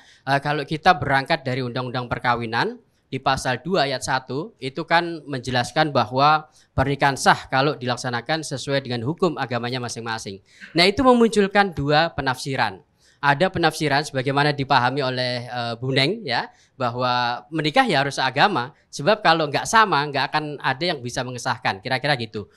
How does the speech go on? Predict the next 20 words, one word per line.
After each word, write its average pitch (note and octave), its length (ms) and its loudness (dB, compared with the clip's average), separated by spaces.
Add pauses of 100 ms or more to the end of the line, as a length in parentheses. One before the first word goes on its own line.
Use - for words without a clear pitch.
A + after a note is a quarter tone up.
(160)
Atau D3+ 240 0
secara E3 400 0
agama E3+ 320 6
dia D3+ 160 -2
nggak B2+ 240 -4
akan A#2+ 160 -4
sah G2+ 160 -4
gitu. G2+ 320 -12 (240)
Tetapi G#3 480 0
ada F3 160 2
juga G3+ 320 2
pandangan D3 800 0
tetap G#3+ 320 0
bisa F#3 240 0
dilakukan. E3 720 0 (340)
Jadi E3+ 480 0
kalau F3+ 480 6
mereka F#3+ 400 4
berbeda B2+ 480 -2
agama, A2 560 -4